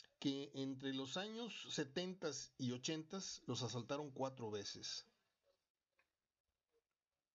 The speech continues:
Cuatro veces se metieron a su casa. Llegó tal el descaro de estos, de estos, este,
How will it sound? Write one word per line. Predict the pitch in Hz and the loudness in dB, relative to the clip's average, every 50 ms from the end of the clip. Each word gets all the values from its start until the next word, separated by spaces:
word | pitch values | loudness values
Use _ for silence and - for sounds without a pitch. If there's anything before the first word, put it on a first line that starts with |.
| _ _ - - - - | _ _ -20 -20 -6 4
Cuatro | - 143 165 170 165 - 170 | 6 6 6 6 4 0 0
veces | 156 123 104 - - - - - - - - _ _ _ _ _ _ _ _ | 0 0 -2 -2 -4 -4 -6 -6 -8 -10 -14 _ _ _ _ _ _ _ _
se | - - - | 0 2 4
metieron | 127 127 131 139 135 127 | 4 4 2 0 0 0
a | 120 | -2
su | 104 - | -4 -4
casa. | - - 92 - - - - - _ _ - - - - - - - - - - | -4 -4 -2 -2 -4 -4 -6 -10 _ _ -20 -20 -20 -20 -20 -20 -20 -8 -4 2
Llegó | 117 123 151 151 214 233 | 4 4 6 6 2 0
tal | 226 - 208 220 226 | 0 0 0 0 0
el | 233 220 | -2 -4
descaro | 180 160 135 - - 160 156 165 170 160 | -4 -4 -4 0 2 2 2 2 2 0
de | 160 | -2
estos, | 147 - - 160 139 - - - | -2 -2 -4 -4 -4 -6 -4 0
de | - 131 | 2 2
estos, | 131 - - 143 127 - - | 2 2 0 0 0 0 -2
este, | 110 - - - - 104 95 90 - - - | -4 -4 -4 -4 -2 -2 0 0 -2 -4 -6